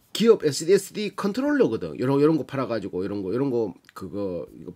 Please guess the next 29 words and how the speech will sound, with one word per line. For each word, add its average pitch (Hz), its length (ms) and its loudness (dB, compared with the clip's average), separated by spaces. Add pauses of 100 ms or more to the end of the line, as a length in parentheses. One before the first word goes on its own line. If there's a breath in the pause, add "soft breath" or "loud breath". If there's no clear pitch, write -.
파운더리 233 400 0
업체가 120 300 -2
아니고, 98 220 -6
그 98 100 -12
뭐고, 101 240 -8
팹리스 262 420 -2
회사. 90 280 -6 (440 loud breath)
그런 107 200 -6
것들을 90 420 -6
이제 78 300 -10 (180)
그, 76 480 -10 (480)
뭐 - 180 -18
이렇게 117 220 -6
이거 104 180 -8
설계해주고 185 640 0
하는 110 200 -4
거. 101 340 -4 (520 loud breath)
어, 95 240 -10 (320)
요런 160 160 -2
거. - 200 -2 (340)
근데 170 320 -2 (260)
요게 139 340 -4
매출이 131 500 -6
얼마 147 200 -2
올라간다는 101 800 -4
거에서 95 680 -8
아직 123 200 -10
안 90 120 -8
났지. 95 380 -8